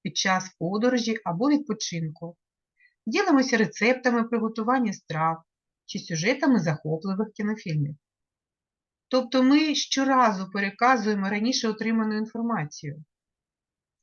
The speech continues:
Для докладного письмового переказу важливо враховувати як головні відомості,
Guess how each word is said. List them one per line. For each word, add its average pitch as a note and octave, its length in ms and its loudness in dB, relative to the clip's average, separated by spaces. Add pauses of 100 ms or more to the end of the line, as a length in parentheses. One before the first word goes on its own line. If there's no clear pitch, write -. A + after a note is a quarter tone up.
(340)
Для G#3+ 180 4
докладного F3 760 2
письмового D#3+ 680 -4
переказу F3 720 0 (260)
важливо G3 560 2
враховувати A3 920 0
як F#3 380 2
головні F3+ 520 -4
відомості, E3+ 720 -4